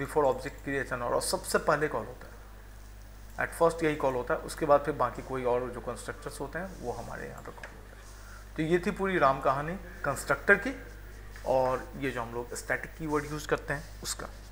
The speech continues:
Static keyword बहुत important है, ध्यान रखना, इसलिए मैंने वहाँ पे आपको क्लियरली बताया था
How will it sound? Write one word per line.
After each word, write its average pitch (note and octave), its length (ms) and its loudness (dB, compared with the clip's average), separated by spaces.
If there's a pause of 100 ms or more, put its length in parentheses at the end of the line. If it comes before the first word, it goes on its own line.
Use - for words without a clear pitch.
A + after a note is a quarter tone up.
(520)
Static F3 440 6
keyword G3+ 300 4 (140)
बहुत C#3 280 2
important D#3+ 480 0
है, D#3 100 6
ध्यान B2 240 2
रखना, C3 260 0 (600)
इसलिए D3+ 240 2
मैंने D#3 180 8
वहाँ D3+ 200 4
पे D#3+ 100 2
आपको D#3+ 180 4 (160)
क्लियरली E3+ 340 6
बताया A2+ 320 2
था E3 160 4